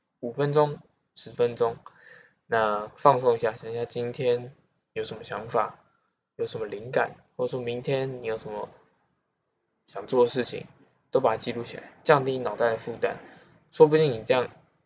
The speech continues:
有一些 idea 就可以马上解决你现在遇到的一些问题，或者说这些 idea 就是马上可以给你一个启发。好，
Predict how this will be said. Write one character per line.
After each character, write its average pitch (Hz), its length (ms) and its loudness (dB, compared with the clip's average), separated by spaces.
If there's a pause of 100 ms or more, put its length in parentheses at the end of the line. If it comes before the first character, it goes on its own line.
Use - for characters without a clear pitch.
(600)
有 120 140 0
一 - 20 2
些 - 220 2
idea 120 520 4
就 - 120 -10
可 123 120 -4
以 113 40 0
马 110 160 -4
上 127 240 0 (120)
解 120 140 -8
决 120 160 -6
你 113 160 -8
现 120 180 -2
在 120 120 2
遇 - 120 -4
到 120 140 0
的 113 80 -2
一 120 60 -8
些 123 120 2
问 127 260 0
题， - 280 -18 (880)
或 127 100 4
者 123 60 4
说 113 400 8 (400)
这 135 80 -4
些 135 120 4 (100)
idea 110 340 2
就 107 80 -6
是 120 120 -12
马 104 220 -6
上 117 280 -2 (680)
可 - 140 0
以 117 160 -2
给 113 220 -4
你 113 100 -6
一 107 60 -12
个 110 100 -4
启 - 260 -8
发。 - 280 -4 (1120)
好， 135 240 0